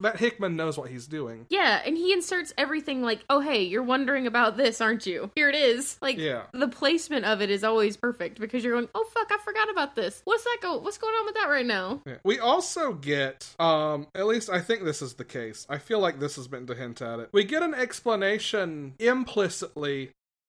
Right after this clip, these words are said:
Speaker 1: of what all the, like, dressing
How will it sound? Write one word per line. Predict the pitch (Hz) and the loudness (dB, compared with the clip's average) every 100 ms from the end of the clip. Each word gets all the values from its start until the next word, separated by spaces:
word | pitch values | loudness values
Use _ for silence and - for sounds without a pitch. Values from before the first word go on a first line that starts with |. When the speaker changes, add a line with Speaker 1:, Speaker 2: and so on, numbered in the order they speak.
| _ | _
Speaker 1:
of | - 185 170 | 0 0 2
what | 180 185 214 | 2 4 2
all | 185 180 180 | 2 2 2
the, | 175 | 2
like, | 160 156 143 135 190 170 | 4 4 2 -2 -8 -10
dressing | 170 175 190 185 - 269 277 | 0 4 4 4 -2 0 -2